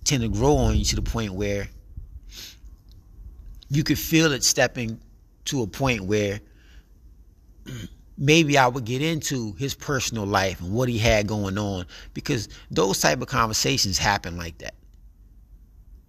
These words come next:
They'll just bring up what they did this weekend. What I do, that's normally the things I look for. So instead of a lot of small talk,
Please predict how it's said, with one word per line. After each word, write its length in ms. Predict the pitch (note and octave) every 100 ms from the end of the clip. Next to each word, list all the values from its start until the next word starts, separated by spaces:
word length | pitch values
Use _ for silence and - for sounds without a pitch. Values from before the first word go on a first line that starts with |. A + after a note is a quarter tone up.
| - -
They'll 120 | D#3+
just 280 | C#3 - -
bring 220 | D3 C#3
up 180 | B2 A2
what 100 | B2
they 120 | A#2+
did 340 | G2+ A#2+ A2
this 180 | G#2+ G2
weekend. 560 | A2+ G#2+ G#2 G2+ F#2+ - - - - - - - - - -
What 200 | B2+ C#3+
I 260 | D#3+ E3+
do, 240 | B2 B2 A#2+
that's 280 | D3+ - - B2
normally 600 | B2 D#3 E3+ C3 A2+ A2
the 80 | G2
things 280 | A#2 G#2+
I 140 | A2+ G#2+
look 220 | A2+ -
for. 360 | - F#2+ D#2 -
So 260 | - G#2 - - - - - -
instead 400 | - A#2 - D#3+
of 80 | D3+
a 60 | B2+
lot 220 | C3 A#2+
of 60 | G#2
small 380 | - C#3 D3+
talk, 400 | C#3+ A2+ G2+ F#2